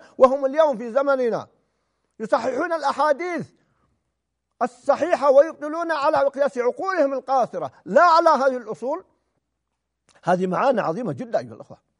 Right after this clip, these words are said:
ما كان لهم الخيرة، وما كان لمؤمن ولا مؤمنة إذا قضى الله ورسوله أمرا أن يكون لهم الخيرة من أمرهم. ثم فيها معاني، الخيرة لله، فإذا أهممت بأمر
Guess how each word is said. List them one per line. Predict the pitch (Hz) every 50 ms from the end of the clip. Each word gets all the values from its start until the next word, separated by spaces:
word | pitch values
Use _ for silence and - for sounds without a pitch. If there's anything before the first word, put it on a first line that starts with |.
| _ _ _ _ _ _ _ _ _ _ _ _ _ _ _ _ _ _ _ _ _ _
ما | 254 339 381
كان | - - 254 226 196
لهم | 180 165 131 139 127
الخيرة، | 120 - _ 131 127 123 110 87 - _ _ _ _ _ _ _ _ _ _ _ _ _ _ _ _ _ _ _ _ _ _ _ _ _ _ _ _ _ _ _ -
وما | 135 139 131
كان | 131 - 170 156 143
لمؤمن | 143 139 147 190 - - 156 147 151
ولا | 135 135 143 139 135 127
مؤمنة | 139 156 - 196 156 135 127
إذا | - 151 131 139
قضى | 131 - 143 135 135
الله | 131 131 151 160 143
ورسوله | 127 123 127 127 131 - - 160 170 165 123 - -
أمرا | 185 190 180 156 143
أن | 135 113 135 135 123
يكون | 123 - - 180 170
لهم | 147 135 139 139 135 120
الخيرة | 104 98 - 139 170 185 160 127 -
من | 131 110 104 -
أمرهم. | - 165 190 190 - - - - _ _ _ _ _ _ _ _ _ _ _ _ _ _ _ _ _ _ _ _ _ _ _ _ _ _ _ _ _ _
ثم | - 254 262 233 185
فيها | 147 160 127 101
معاني، | 92 82 82 73 - _ _ _ _ _ _ _ _ -
الخيرة | 190 185 - 226 233 208 196
لله، | 165 143 127 107 92 - - _ _ _ _ _ _ _ _ _ _ _ _ _ _ _ _ _ _ _ _ _ _ _ _ _ _ _ _ _ _ _ _
فإذا | 160 143 175 160 180 -
أهممت | 156 165 185 233 254 269 - -
بأمر | 214 185 202 196 233 262 285 -